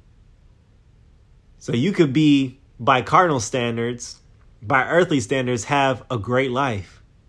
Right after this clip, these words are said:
But what if at the end you lose your life? You miss the intent because you just have missed the intent. You had a great life on earth. It was amazing, but you got to the very end and lost it because you missed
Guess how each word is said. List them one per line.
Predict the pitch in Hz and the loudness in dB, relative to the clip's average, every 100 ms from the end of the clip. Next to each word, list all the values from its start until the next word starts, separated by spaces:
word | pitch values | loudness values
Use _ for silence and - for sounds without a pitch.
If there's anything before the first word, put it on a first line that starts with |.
| _ _ _ _ _ _ _ _ - - - | _ _ _ _ _ _ _ _ -20 -20 -4
But | 131 | 0
what | 120 190 | 4 4
if | 170 | 4
at | 160 127 | 0 0
the | |
end | 127 120 160 120 107 104 - - | 0 2 2 2 -2 -8 -14 -12
you | 117 | -8
lose | 110 131 123 | -4 -2 -2
your | 113 | -4
life? | 101 90 92 - - _ _ _ _ _ - _ _ - - | -10 -12 -14 -20 -20 _ _ _ _ _ -20 _ _ -20 -16
You | - 120 | -6 -2
miss | 139 131 | 0 0
the | 135 120 | -4 -4
intent | 107 131 110 104 - - _ | -6 -6 -8 -8 -18 -20 _
because | 135 131 151 | -4 2 2
you | 147 | 2
just | 139 147 - - | 0 -2 -4 -8
have | - 139 | -2 -2
missed | 110 123 165 165 | 2 4 4 2
the | 156 143 | -2 -2
intent. | 135 151 123 98 - _ _ _ _ _ - _ _ _ _ _ _ | -2 -4 -4 -6 -16 _ _ _ _ _ -20 _ _ _ _ _ _
You | 143 | 0
had | 147 | 2
a | |
great | 120 131 185 185 | 2 4 6 6
life | 180 175 | 2 2
on | 165 165 | 2 2
earth. | 180 156 107 - | 4 2 0 -8
It | |
was | 127 | -6
amazing, | 131 135 175 170 131 | -2 2 4 4 2
but | 123 | 0
you | 139 | 0
got | 151 151 | 0 0
to | 143 | -2
the | 135 | 0
very | 139 151 151 156 | 2 2 4 2
end | 131 104 95 _ - _ _ _ - | 0 -2 -8 _ -20 _ _ _ -8
and | 113 | -4
lost | 113 127 107 - | 2 2 2 -4
it | 95 - _ | -14 -16 _
because | - 120 104 | -10 -8 -6
you | 104 | -4
missed | 101 123 117 - | -2 -2 -2 -6